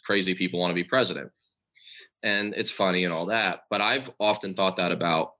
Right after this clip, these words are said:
brigade command, division command in the Army. Like, the only people that you want in those positions are the guys who don't even really want it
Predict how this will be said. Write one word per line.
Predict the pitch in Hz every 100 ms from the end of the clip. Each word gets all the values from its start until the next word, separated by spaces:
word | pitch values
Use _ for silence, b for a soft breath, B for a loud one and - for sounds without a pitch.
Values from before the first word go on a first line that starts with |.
| _
brigade | 95 92 92 90
command, | - 87 82 78
division | 85 87 87
command | 85 90 90 85
in | 87
the | 78
Army. | 92 90 82
Like, | 82 -
the | 95 -
only | 120 156 165
people | - 135 123
that | 107 101
you | 104 101 92
want | 104 107 -
in | 95
those | 92
positions | - 104 110 107
are | 92
the | 90
guys | 98 95
who | 90
don't | 101
even | 95 92
really | 90 87
want | 80 92 92
it | 90